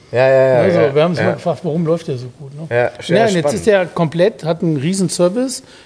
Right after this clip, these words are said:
Speaker 2: Kleine Zahnriemen machst du dann auch noch mit. Kopf ist überholt, Mengenteiler ist überholt. Alles gemacht, alle Flüssigkeiten getauscht.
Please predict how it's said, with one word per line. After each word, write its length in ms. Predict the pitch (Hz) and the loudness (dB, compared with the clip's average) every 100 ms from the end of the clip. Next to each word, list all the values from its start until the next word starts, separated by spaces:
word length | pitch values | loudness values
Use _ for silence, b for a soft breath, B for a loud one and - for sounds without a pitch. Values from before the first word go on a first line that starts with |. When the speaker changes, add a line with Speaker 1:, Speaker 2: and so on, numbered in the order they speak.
| B - | B 0
Speaker 2:
Kleine 280 | 156 147 117 - | 0 0 -4 -10
Zahnriemen 420 | - 147 156 151 | -6 -4 -2 -2
machst 240 | 147 135 156 | -4 -6 -8
du 40 | |
dann 80 | 143 | -8
auch 60 | 160 | -6
noch 120 | 170 | -2
mit. 220 | 165 160 | -2 -4
Kopf 260 | - 165 175 | -8 -8 -8
ist 140 | - | -10
überholt, 500 | 165 160 160 170 156 | -8 -8 -4 -4 -4
Mengenteiler 500 | 156 170 160 170 165 | -6 -8 -6 -4 -4
ist 100 | 143 | -6
überholt. 520 | 160 156 151 165 165 - b b b b | -8 -8 -6 -6 -8 -12 b b b b
Alles 260 | 151 139 | -12 -10
gemacht, 320 | - 147 151 - | -8 -6 -6 -8
alle 160 | 156 | -10
Flüssigkeiten 640 | 139 170 160 - 165 151 156 | -6 -6 -6 -6 -4 -4 -6
getauscht. 500 | - 156 170 214 | -10 -6 -6 -6